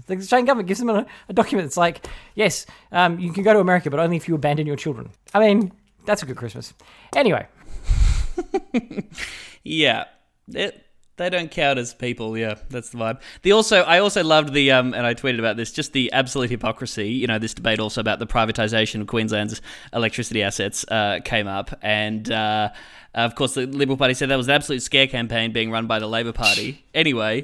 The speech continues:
Speaker 2: Bill Shorten's probably a terrorist for not <laughs> passing this legislation. Like, just the most barefaced, in the same breath,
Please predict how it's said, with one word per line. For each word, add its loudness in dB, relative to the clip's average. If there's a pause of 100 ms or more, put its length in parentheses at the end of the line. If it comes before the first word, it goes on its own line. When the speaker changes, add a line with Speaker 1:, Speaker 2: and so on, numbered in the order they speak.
Speaker 2:
Bill 0
Shorten's -4
probably -6
a -6
terrorist -4
for -8
not -4
<laughs> -
passing -2
this -4
legislation. -2
Like, -2 (220)
just -4
the 0
most -4
barefaced, 4
in -8
the -2
same 0
breath, 4